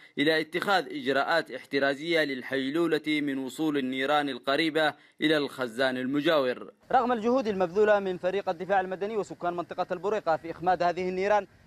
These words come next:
التي أشعلها الحوثيون وقوات صالح نتيجة قصفهم خزانات مصفاة عدن، تواصل النيران التهام هذه الصاري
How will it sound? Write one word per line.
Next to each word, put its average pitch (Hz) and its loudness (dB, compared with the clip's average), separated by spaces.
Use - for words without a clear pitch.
التي 240 -2
أشعلها 254 0
الحوثيون 190 -6
وقوات 175 -2
صالح 202 -4
نتيجة 170 -10
قصفهم 208 -8
خزانات 165 -2
مصفاة 180 -4
عدن، 156 2
تواصل 175 0
النيران 185 -2
التهام 175 -4
هذه 170 -2
الصاري 185 0